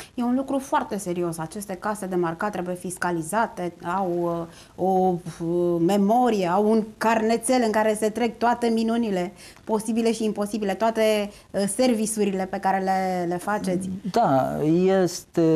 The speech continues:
Speaker 2: ordonanța douăzeci și opt, uh, care reglementează lucrul cu casele de marcat, uh, uh, și presupune anume rigoare. Uh,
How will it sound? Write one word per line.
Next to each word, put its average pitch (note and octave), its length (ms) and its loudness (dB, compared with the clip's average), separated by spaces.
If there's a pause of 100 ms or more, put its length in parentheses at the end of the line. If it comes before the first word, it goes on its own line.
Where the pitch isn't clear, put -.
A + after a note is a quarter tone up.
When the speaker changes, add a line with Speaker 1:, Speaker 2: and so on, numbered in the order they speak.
(800)
Speaker 2:
ordonanța D3 500 4
douăzeci C3+ 440 4
și - 160 -6
opt, C3+ 400 0
uh, B2+ 300 2
care B2+ 360 2
reglementează C3 760 2
lucrul B2+ 380 2
cu A#2 160 -2
casele B2 440 0
de A#2 120 0
marcat, C3 580 0
uh, B2 520 0 (600)
uh, C3 600 0
și - 240 -6
presupune F3 1300 2
anume D#3 760 4
rigoare. C3+ 640 2 (420)
Uh, C3+ 400 2